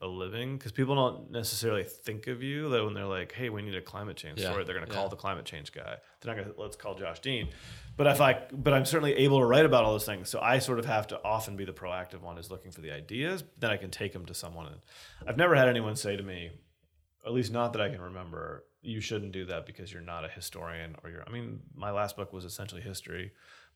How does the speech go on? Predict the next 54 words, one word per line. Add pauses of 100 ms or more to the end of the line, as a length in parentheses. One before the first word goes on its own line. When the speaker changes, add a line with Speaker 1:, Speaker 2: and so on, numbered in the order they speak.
Speaker 1:
My
book
before
that
was
about
show
dogs.
I
spent
a
year
on
the
Speaker 2:
Yeah.
Speaker 1:
competitive
dog
show
circuit.
I
mean,
this
sort
of
tells
you. (240)
So
I
went
Speaker 2:
<laughs>
Speaker 1:
from
dogs (260)
to
the
C
I
A.
Now
I'm
doing
aerospace
engineering. (560)
Um, (360)
it's
a, (420)
there's,
like,
no,
it's
a
very
wide
canvas
there.